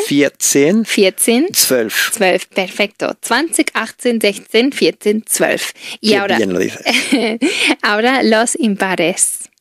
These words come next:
Speaker 1: Elf, dreizehn, fünfzehn, siebzehn,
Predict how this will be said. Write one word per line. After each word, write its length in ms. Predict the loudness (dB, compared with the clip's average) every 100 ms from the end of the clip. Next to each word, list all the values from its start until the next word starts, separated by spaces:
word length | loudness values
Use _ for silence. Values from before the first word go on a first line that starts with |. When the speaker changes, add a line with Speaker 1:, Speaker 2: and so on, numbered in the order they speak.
| _
Speaker 1:
Elf, 440 | -2 0 0 -4 -10 _ _
dreizehn, 920 | -6 -2 -2 -4 -4 0 2 2 0 -6 _ _ _ _ _
fünfzehn, 1040 | -10 -2 0 0 -4 -4 0 2 2 0 -4 _ _ _ _ _ _
siebzehn, 960 | -4 0 0 -2 -4 0 2 4 2 0